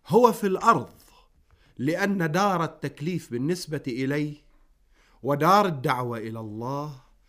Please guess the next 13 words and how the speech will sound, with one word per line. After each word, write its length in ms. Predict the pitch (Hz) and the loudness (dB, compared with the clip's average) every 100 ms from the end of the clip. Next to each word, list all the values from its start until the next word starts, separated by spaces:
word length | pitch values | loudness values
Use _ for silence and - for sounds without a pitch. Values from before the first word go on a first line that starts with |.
| _ _ _ | _ _ _
وانطلاق 840 | 113 143 160 160 170 170 226 240 - | -2 0 2 0 2 8 8 8 2
حركة 560 | - 240 240 214 202 | 0 0 0 -2 0
البشرية 1040 | 180 151 156 151 151 147 131 123 117 135 139 _ _ 214 | 0 0 -2 -2 -2 -2 -2 -6 -10 -14 -20 _ _ -4
هو 120 | 285 | -2
الأرض 340 | 254 254 165 | 2 4 2
في 140 | - 98 | -2 -16
الحقيقة. 720 | - - - 85 - - _ _ _ _ _ - - - - _ _ _ - | -16 -20 -20 -20 -20 -20 _ _ _ _ _ -20 -20 -20 -20 _ _ _ 4
الآن 380 | 202 226 285 262 | 6 8 10 10
لماذا 440 | 240 254 277 247 | 8 8 6 4
أسكنه 420 | 240 277 254 226 | 2 2 4 4
الله 320 | 233 233 226 | 4 4 4
تلك 280 | 220 220 - | 2 0 2
الجنة، 580 | 208 147 190 196 185 | 2 4 2 2 0